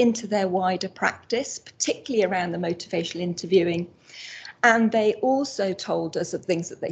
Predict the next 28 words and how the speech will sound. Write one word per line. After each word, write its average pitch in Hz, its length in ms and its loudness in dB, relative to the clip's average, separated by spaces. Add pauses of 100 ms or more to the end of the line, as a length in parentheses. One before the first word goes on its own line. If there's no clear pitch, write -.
didn't - 260 2
like 143 260 -6
about 151 260 -6
the 160 80 -6
intervention, 151 600 -4
of 156 100 -4
which - 260 -6 (260)
doing 190 400 6
treatment - 460 -4
via 170 180 4
the 175 100 -6
telephone 226 720 0 (280)
seemed 170 320 -6
to - 100 -14
be 170 80 -2
one 165 240 0
of 147 100 -6
them, - 160 -4 (300)
which 240 240 0
kind 269 260 4
of 233 120 4
cor-, 208 340 2
which 214 180 0
kind 214 240 -2
of 185 120 2 (200)
is, 175 280 2
uh, 190 280 0 (680)
uh, 160 300 2